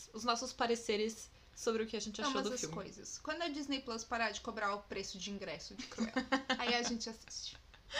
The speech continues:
Speaker 1: A gente assistiu Raya, aliás, quando a gente fez o episódio sobre Raya, a gente ainda não tinha assistido, porque ainda não tava liberado pra todo mundo
Speaker 2: Isso mesmo.
Speaker 1: no Disney Plus.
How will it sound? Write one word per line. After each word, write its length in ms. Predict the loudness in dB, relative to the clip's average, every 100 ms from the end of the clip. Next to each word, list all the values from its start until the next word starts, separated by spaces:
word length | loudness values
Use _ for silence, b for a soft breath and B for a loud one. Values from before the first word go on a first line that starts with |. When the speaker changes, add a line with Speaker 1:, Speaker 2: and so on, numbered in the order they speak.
| 4 B
Speaker 1:
A 80 | 4
gente 180 | 2 4
assistiu 420 | 4 2 4 4
Raya, 340 | 8 10 10 8
aliás, 360 | 6 4 2
quando 200 | 0 -2
a 80 | 0
gente 340 | 2 2 0 -4 -8
fez 360 | 0 2 2 -2
o 60 | -4
episódio 420 | -4 2 2 2
sobre 240 | 0 -2 2
Raya, 280 | 4 4
a 40 | 4
gente 220 | 2 2
ainda 180 | 0 -2
não 120 | -2
tinha 200 | -2 -2
assistido, 440 | -4 -4 -2 -2
porque 140 | -2 -2
ainda 200 | 0 0
não 160 | 0
tava 220 | 2 2 2
liberado 420 | -2 0 -2 -4
pra 140 | -8
todo 260 | -4 -2 -2
mundo 180 | -4 -2
Speaker 2:
Isso 460 | 0 0 -4 -8
mesmo. 220 | -10 -6
Speaker 1:
no 60 | -4
Disney 240 | -2 -2 -2
Plus. 280 | -2 -2